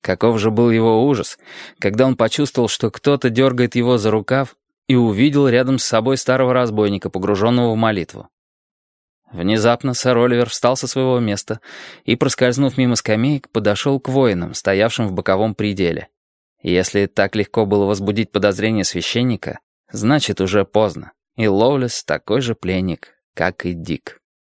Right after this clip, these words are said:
«Не шевелись», прошептал Дик. «Мы в отчаянном положении, и всё из-за твоего вчерашнего свинства.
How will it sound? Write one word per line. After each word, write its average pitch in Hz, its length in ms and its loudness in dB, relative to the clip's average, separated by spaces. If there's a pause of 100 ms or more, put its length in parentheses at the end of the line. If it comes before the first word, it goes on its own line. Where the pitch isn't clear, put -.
(720)
«Не 117 260 0
шевелись», 135 680 0 (240)
прошептал 95 520 0
Дик. 87 280 -6 (440)
«Мы 143 240 4
в 127 60 2
отчаянном 135 540 0
положении, 123 600 0
и 95 60 -10
всё 147 260 -2
из-за 117 300 -2 (160)
твоего 117 420 -2
вчерашнего 113 560 -2
свинства. 131 540 -2